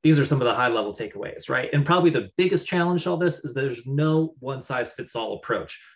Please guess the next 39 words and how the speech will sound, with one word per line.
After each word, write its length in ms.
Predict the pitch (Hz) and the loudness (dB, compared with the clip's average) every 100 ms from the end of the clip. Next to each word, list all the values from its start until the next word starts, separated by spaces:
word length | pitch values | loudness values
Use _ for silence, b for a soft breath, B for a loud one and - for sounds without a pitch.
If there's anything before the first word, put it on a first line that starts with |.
| _ | _
We've 180 | 143 135 | 2 2
tried 320 | 143 127 107 | 0 0 0
it, 100 | - | -4
right? 220 | 120 - | -4 -2
We're 80 | 117 | -2
like, 200 | 110 - | -4 -4
"Okay, 160 | - 131 | -4 -2
if 140 | - | -2
we 60 | 123 | 2
just 260 | 156 - | 2 2
do 220 | 135 131 - b _ 156 | 0 -2 -4 b _ 4
these 220 | 160 151 | 6 4
three 240 | 156 139 | -2 -2
things, 360 | 139 135 120 123 | -4 -6 -8 -10
we 100 | 120 | -8
can 120 | 135 | -6
achieve 300 | 120 - 120 | -8 -6 -6
transparency 720 | - 120 - 123 120 98 123 | -6 -10 -6 -4 -4 -6 -8
on 60 | 107 | -8
a 80 | |
project." 520 | - 127 120 110 101 - | -2 0 0 0 -2 -6
It's 60 | |
like, 120 | 131 170 | -4 -2
"Oh, 200 | 165 160 | 2 2
if 80 | 143 | 2
we 60 | |
could 100 | 151 | 0
just 200 | 147 - | 0 0
write 240 | 143 135 - b - | -2 -4 -10 b -10
the 80 | |
perfect 560 | 127 - 170 170 156 - | -4 0 2 2 -2 -2
architectural 500 | 151 151 151 143 139 | -2 0 -2 -2 -6
specification, 800 | - 139 139 - - 143 - 123 | -4 -6 -6 -8 -2 -2 -4 -8
like, 220 | 113 - 139 | -10 -8 -4
everything 420 | 139 139 139 120 | -2 -2 -4 -8
would 140 | 117 | -8
fall 240 | 127 117 117 | -4 -4 -2
in 40 | |
line." 280 | 120 110 | -4 -6